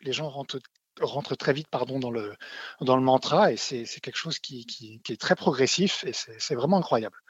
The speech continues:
Donc à vivre, euh, et du coup à accompagner, c'est vraiment très intéressant.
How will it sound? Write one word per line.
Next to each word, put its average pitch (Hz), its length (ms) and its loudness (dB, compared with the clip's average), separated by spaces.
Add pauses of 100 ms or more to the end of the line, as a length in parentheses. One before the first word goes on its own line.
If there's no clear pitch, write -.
(340)
Donc 135 160 0
à 139 80 8
vivre, 156 320 4
euh, 123 160 2
et 113 320 -6
du - 100 -18
coup 147 220 0
à 123 60 6
accompagner, 135 580 -2
c'est 120 200 -10
vraiment 120 460 -6
très 151 220 -6
intéressant. - 500 -20